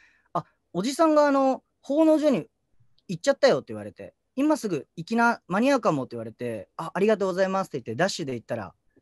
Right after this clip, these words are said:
おじさんいて、「すいません、おじさん、あの、僕が渡した、あの、熊手どこやりましたか？」って言ったら、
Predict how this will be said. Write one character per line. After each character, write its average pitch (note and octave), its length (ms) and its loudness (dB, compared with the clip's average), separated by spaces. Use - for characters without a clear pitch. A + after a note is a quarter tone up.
お D3 120 -6
じ E3+ 120 -8
さ G3+ 100 -2
ん D#3+ 80 0
い C3+ 80 -4
て、 F3 320 0
「す - 80 -6
い - 20 0
ま A#3 80 4
せ A#3 80 4
ん、 A#3 40 8
お G#3+ 40 4
じ F3+ 80 -4
さ G3 80 2
ん、 - 40 4
あ - 20 2
の、 D#3 120 -4
僕 G3+ 280 -2
が D4 260 4
渡 B3+ 260 2
し - 60 -8
た、 C4 100 2
あ B3 40 2
の、 B3 180 -2
熊 B3 240 -2
手 A#3+ 80 0
ど A3+ 140 -2
こ A#3+ 100 0
や A3 60 2
り F3+ 60 -2
ま E3 120 -2
し - 60 -14
た C3+ 100 -8
か？」 C#3+ 160 -4
っ C#3+ 60 -6
て B2+ 80 -16
言 A2 40 -16
っ - 40 -20
た A#2 80 -10
ら、 G#2+ 180 -10